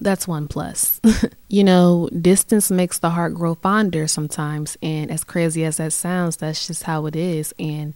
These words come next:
during this pandemic, we've had a lot of distance, a lot of time to <laughs> isolate and be alone. So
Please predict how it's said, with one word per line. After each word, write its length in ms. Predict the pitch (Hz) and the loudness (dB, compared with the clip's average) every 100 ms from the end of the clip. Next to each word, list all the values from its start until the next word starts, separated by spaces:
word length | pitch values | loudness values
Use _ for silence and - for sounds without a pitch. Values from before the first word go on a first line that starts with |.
| - - - _ _ _ - | -14 -20 -20 _ _ _ 0
during 220 | 175 180 | 2 4
this 140 | 180 | 2
pandemic, 600 | - 196 170 180 180 160 | 0 0 0 2 0 0
we've 220 | 165 165 | -2 -2
had 180 | - 160 | -2 -2
a 60 | 151 | -2
lot 380 | 151 151 156 170 | -2 0 0 0
of 140 | 180 | 0
distance, 640 | 175 170 - 160 156 - - | 0 0 -2 -4 -4 -6 -8
a 40 | |
lot 180 | 156 151 | -6 -4
of 100 | 151 | -4
time 260 | - 160 160 | -2 -2 -2
to 120 | - - | -4 -2
<laughs> 0 | |
isolate 760 | 175 185 - 170 156 151 147 | 2 2 2 2 2 0 -2
and 180 | - 151 | -2 -2
be 140 | 151 156 | 0 -2
alone. 540 | 151 151 151 151 147 | -2 -4 -4 -6 -8
So 460 | - 156 147 147 | -8 -6 -6 -6